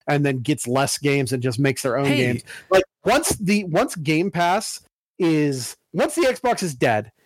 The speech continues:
Speaker 1: and Game Pass truly does make it onto
Speaker 2: <laughs>
Speaker 1: Nintendo, Sony,
Speaker 2: Yeah.
Speaker 1: and, uh, and, um,
Speaker 2: It's just a
Speaker 1: what's it called?
Speaker 2: service,
Speaker 1: And
Speaker 2: like,
Speaker 1: P C,
Speaker 2: like
Speaker 1: and it's just a
Speaker 2: Netflix.
Speaker 1: service.
Speaker 2: Yeah.
Speaker 1: You're gonna see a complete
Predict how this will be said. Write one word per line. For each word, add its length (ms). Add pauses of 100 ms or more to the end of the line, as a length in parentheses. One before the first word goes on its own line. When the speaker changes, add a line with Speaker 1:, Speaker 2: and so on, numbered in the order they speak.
(180)
Speaker 1:
and 180
Game 220
Pass 260
truly 260
does 240
make 160
it 80
onto 360 (100)
Speaker 2:
<laughs> 140
Speaker 1:
Nintendo, 800 (280)
Sony, 680 (400)
Speaker 2:
Yeah. 160
Speaker 1:
and, 280
uh, 420 (840)
and, 280
um, 200
Speaker 2:
It's 180
just 160
a 60
Speaker 1:
what's 120
it 60
called? 180
Speaker 2:
service, 220
Speaker 1:
And 140
Speaker 2:
like, 260
Speaker 1:
P 200
C, 140
Speaker 2:
like 160
Speaker 1:
and 200
it's 120
just 160
a 40
Speaker 2:
Netflix. 100
Speaker 1:
service. 320
Speaker 2:
Yeah. 300
Speaker 1:
You're 160
gonna 120 (140)
see 320 (220)
a 80
complete 680